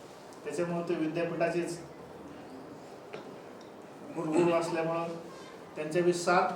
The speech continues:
पीएचडी झालेल्या आहेत. म्हणजे त्यांनी खूप मोठं संशोधन केलेलं आहे वेगवेगळ्या विषयावरती आणि त्यांच्या हस्ते सन्मान व्हावा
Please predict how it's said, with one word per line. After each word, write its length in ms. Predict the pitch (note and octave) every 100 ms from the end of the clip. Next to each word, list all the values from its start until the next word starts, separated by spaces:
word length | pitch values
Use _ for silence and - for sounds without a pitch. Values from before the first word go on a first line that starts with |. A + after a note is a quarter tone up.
| F#3
पीएचडी 420 | F3+ F3+ F#3 F3+
झालेल्या 360 | D3+ D3+ D#3 C3
आहेत. 120 | B2+ - - - - - - - - - - - - - -
म्हणजे 160 | C#3+ D#3
त्यांनी 220 | E3+ F3+
खूप 240 | F3+ F#3 F3+
मोठं 200 | F3 F3
संशोधन 540 | F3+ F3 F#3+ F3+ F3
केलेलं 360 | F3 E3 D#3+ D3+
आहे 80 |
वेगवेगळ्या 640 | D3 - D3+ D3+ D#3 D3+ D3
विषयावरती 640 | D3 D#3 D3 D3 C3+ C3 - - - - - -
आणि 140 | C#3+ D3+ D3+
त्यांच्या 340 | E3 E3+ G#3
हस्ते 720 | F3+ - - A3 G#3 - - - - - - - - - - - -
सन्मान 400 | F3 E3+ G3 G#3+ G#3
व्हावा 460 | G3 G3 F3+ -